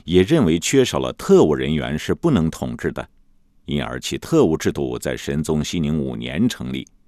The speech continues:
幸而苏东坡已经离开京都了。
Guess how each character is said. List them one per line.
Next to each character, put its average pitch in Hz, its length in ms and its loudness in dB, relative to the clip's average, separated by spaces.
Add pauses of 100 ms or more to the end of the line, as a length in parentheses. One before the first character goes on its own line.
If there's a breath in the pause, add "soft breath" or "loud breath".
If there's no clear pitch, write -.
(380 soft breath)
幸 80 200 -2
而 60 300 -8 (160 soft breath)
苏 78 260 -4
东 67 200 -6
坡 62 200 -8
已 58 120 -8
经 60 200 -10
离 73 280 -2
开 58 240 -8
京 - 260 -12
都 57 220 -10
了。 - 100 -20